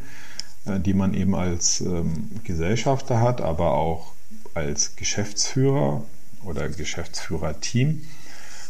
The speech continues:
Ähm, und deswegen muss man sich wirklich immer gut überlegen, wann man tatsächlich denn gründet, wann die Idee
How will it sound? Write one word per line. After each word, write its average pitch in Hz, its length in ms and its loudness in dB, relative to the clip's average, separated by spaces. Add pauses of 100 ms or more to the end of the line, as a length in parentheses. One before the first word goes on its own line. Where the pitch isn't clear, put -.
(280)
Ähm, 98 560 4 (1200)
und 85 720 0 (640)
deswegen 92 480 2
muss 92 160 2
man 90 120 2
sich 82 160 0
wirklich 87 300 0
immer 85 180 0
gut 87 220 2
überlegen, 82 580 2
wann 80 140 0
man 78 160 -2
tatsächlich 85 560 -2
denn 78 220 -2 (140)
gründet, 135 440 2
wann 78 140 0
die 78 160 0
Idee 78 460 0